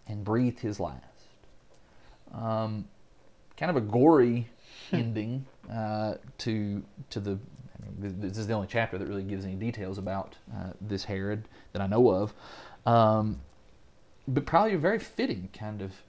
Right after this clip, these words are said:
Speaker 1: uh, ending for someone who, in his pomp and in his, uh, you know, just, uh, pride, and we'll, we'll use that word again 'cause that's what the text talks about, um,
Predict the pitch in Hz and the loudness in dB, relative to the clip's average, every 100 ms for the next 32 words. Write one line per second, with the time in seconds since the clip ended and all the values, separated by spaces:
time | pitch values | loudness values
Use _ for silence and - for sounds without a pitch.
0 | - 113 - 107 101 92 90 90 87 - | -16 -14 -12 -8 -6 -4 -8 -10 -8 -2
1 | 135 135 123 117 120 113 110 104 - - | 2 2 2 2 4 4 2 -2 -14 -20
2 | - - 123 123 123 101 - - 151 143 | -20 -10 -2 0 0 -2 -4 2 8 8
3 | 151 143 - - - 113 117 120 107 117 | 8 2 -6 -16 -8 -6 -2 -2 -4 -4
4 | 107 101 101 104 - - - - - - | -2 -2 -4 -8 -14 -18 -20 -20 -20 -12
5 | 107 104 104 101 - - - - 131 127 | -6 -4 -4 -4 -8 -16 -18 -16 -16 -12
6 | 110 98 95 95 98 - - - - - | -10 -10 -10 -10 -12 -14 -20 -20 -20 -20
7 | - - - - 139 123 131 113 - - | -20 -20 -20 -18 -14 -12 -8 -8 -8 -12
8 | 110 - - - - - - 101 - 151 | -12 -14 -20 -20 -20 -14 -6 2 10 10
9 | 131 110 113 113 104 - 117 101 107 110 | 10 4 0 -4 -6 -6 -6 -4 -2 0
10 | 107 113 110 104 131 113 107 104 101 - | 0 0 -2 0 -2 0 -2 -6 -6 -10
11 | - 127 123 - 104 - 104 104 104 - | -4 -4 -2 -4 -4 -4 -2 -2 -2 -8
12 | - - - - 113 110 107 104 101 | -20 -20 -16 -2 2 4 4 4 2